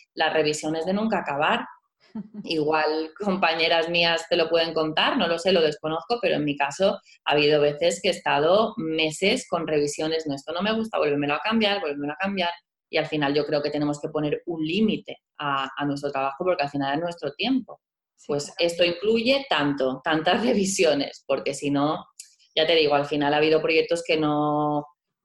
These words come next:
Speaker 1: que no los he cobrado por este tipo de cosas, por no tener claras, eh,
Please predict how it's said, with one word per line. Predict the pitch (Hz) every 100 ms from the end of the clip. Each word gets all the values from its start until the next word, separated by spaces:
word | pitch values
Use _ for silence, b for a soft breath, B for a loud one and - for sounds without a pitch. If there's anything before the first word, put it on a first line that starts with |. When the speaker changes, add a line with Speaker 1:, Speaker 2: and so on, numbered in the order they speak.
| _ -
Speaker 1:
que | 185 160
no | 160 165
los | 165 175
he | 156
cobrado | 170 165 160 165 170 233 - -
por | 156
este | 147 160
tipo | 208 - 160
de | 139 139
cosas, | 165 185 160
por | -
no | 147 143
tener | 156 160 -
claras, | - 160 160 170 214 151 - _ _ _ -
eh, | 180 170 165 160 147 147